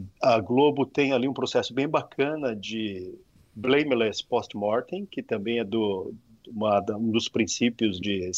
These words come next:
S R E, pra entender, né, o que foi, é, ruim, onde pode melhorar, é, quais são aí as, as ações de, é, curto, médio e longo prazo. Então, essa prática, essa prática pra entender, né?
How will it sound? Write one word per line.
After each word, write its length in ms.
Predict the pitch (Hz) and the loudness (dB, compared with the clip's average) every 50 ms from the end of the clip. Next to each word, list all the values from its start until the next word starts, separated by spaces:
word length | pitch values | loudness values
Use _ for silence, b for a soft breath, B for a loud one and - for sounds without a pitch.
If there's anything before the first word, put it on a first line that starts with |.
| - - - - | -6 -8 0 2
S 280 | 104 98 - - - | 2 2 2 2 0
R 300 | 101 92 104 107 107 123 | 0 0 2 2 2 2
E, 100 | 156 - - _ b b b b b b b b _ | 2 0 -6 _ b b b b b b b b _
pra 140 | - 127 156 | 2 2 2
entender, 460 | 170 - 196 196 180 170 180 180 156 | 2 2 2 4 4 4 4 4 4
né, 160 | 156 170 175 | 2 0 0
o 140 | 165 160 135 | -2 -2 -4
que 160 | - - 160 | -2 -2 -2
foi, 520 | 156 - - 147 151 147 139 120 107 104 - - - | -2 0 2 4 4 6 4 4 0 -2 -8 -12 -10
é, 300 | 123 117 110 107 104 95 | -8 -6 -4 -4 -6 -4
ruim, 460 | - 139 135 127 131 165 196 214 214 _ _ _ _ _ _ _ _ | -2 0 2 2 2 2 0 -4 -8 _ _ _ _ _ _ _ _
onde 240 | - 120 127 117 - | 0 2 2 0 -2
pode 300 | - - 127 123 110 113 | 2 2 4 4 2 0
melhorar, 640 | 120 123 117 127 117 113 127 139 151 175 190 180 180 _ _ _ | -2 -2 0 2 2 4 4 4 2 0 -4 -8 -14 _ _ _
é, 400 | - 104 110 113 104 92 95 95 | -12 -10 -8 -6 -6 -6 -8 -10
quais 300 | - - - 117 113 113 | -6 -4 -4 -4 -2 -4
são 360 | - - 123 123 131 135 131 120 | -6 -2 -2 0 2 2 2 2
aí 220 | 117 113 120 131 | 2 2 0 0
as, 140 | 127 120 - 131 127 - - - - - | -2 -2 -4 -6 -6 -6 -8 -10 -6 -2
as 240 | 117 107 98 - | -2 -2 -2 -2
ações 380 | 117 107 - - 120 120 117 113 | -4 -4 -4 -4 -2 -4 -4 -4
de, 140 | 117 117 - _ - - | -4 -6 -6 _ -12 -6
é, 280 | 123 110 104 95 90 87 - | -4 -2 -2 -2 -4 -6 -2
curto, 320 | - 123 127 127 - 127 | 2 2 2 2 2 2
médio 280 | 110 117 123 123 117 127 | 2 4 4 4 2 0
e 20 | |
longo 200 | 127 131 139 147 | -2 -2 -2 -4
prazo. 440 | 139 - 123 107 101 98 95 - 92 92 95 | -2 2 4 4 4 4 2 -2 -10 -16 -16
Então, 300 | - - 110 104 104 107 - _ - - _ _ _ _ | -12 -10 -10 -10 -10 -12 -16 _ -20 -20 _ _ _ _
essa 180 | - - - 104 | -8 -4 -4 -4
prática, 540 | - - 107 107 107 110 107 - - - _ _ - | -2 0 2 4 4 4 4 2 -4 -6 _ _ -6
essa 300 | 107 101 - - 107 95 | -6 -6 -2 -4 -4 -2
prática 500 | - - 110 104 98 95 - - - 98 | 0 2 4 4 2 2 -4 -8 -10 -8
pra 160 | - - 107 | -6 -6 -6
entender, 540 | 101 95 - 110 101 101 107 123 139 156 139 | -6 -4 -4 -4 -2 0 0 2 2 0 0
né? 180 | 127 139 165 | -2 -4 -4